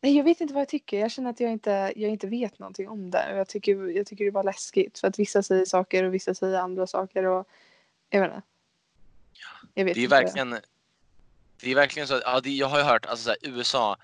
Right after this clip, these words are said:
Speaker 2: alltså, du kan inte gå en meter utan att någon, alltså, så här, det är någon, så här, kom-, <laughs> de har ju någon, så här, eh, ryck, typ, för, för att de måste säga att det är som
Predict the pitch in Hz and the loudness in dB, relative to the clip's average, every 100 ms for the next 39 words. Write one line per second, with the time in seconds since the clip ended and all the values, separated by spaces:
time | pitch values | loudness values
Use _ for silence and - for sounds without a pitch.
0 | _ - 113 113 107 120 156 104 110 104 | _ -14 -8 -6 -4 -4 -4 -4 -4 -4
1 | 104 120 120 101 - 90 95 98 92 95 | -4 0 0 0 -4 -4 -4 -4 -4 -6
2 | 95 90 82 - - _ - 98 113 101 | -8 -8 -14 -18 -20 _ -6 2 4 4
3 | 117 123 117 101 90 - 110 104 95 104 | 2 0 0 -2 -4 -2 -4 -4 -10 -12
4 | 110 107 120 123 131 - 117 117 131 117 | -12 -12 -12 -14 -18 -2 0 4 4 4
5 | 113 104 113 98 92 87 87 82 80 - | 2 2 2 2 0 -4 -6 -6 -8 -10
6 | - - - 98 110 131 143 - - 98 | -14 -16 -8 -4 -2 0 -2 -4 -6 -4
7 | - - 104 92 - 101 - 113 117 - | -4 -8 -10 -10 2 2 4 2 0 0
8 | 120 - 110 107 98 - 107 95 87 98 | -2 2 2 4 4 2 0 -2 -2 -6
9 | 90 | -8